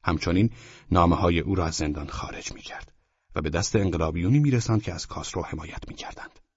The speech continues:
او با دیدن نامه عاشقانه کاسترو به ناتی منقلب شد. رابطه آنها به پایان رسید. اما از لحاظ مالی چگونه می‌توانست سر کند؟ رافائل، برادر میرتا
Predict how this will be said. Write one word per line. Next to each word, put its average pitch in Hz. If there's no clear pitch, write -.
او 101
با 92
دیدن 95
نامه 104
عاشقانه 90
کاسترو 80
به 78
ناتی 78
منقلب -
شد. -
رابطه 80
آنها 85
به 80
پایان 73
رسید. -
اما 151
از 110
لحاظ 87
مالی 82
چگونه 113
می‌توانست 82
سر -
کند؟ -
رافائل، 92
برادر 82
میرتا 76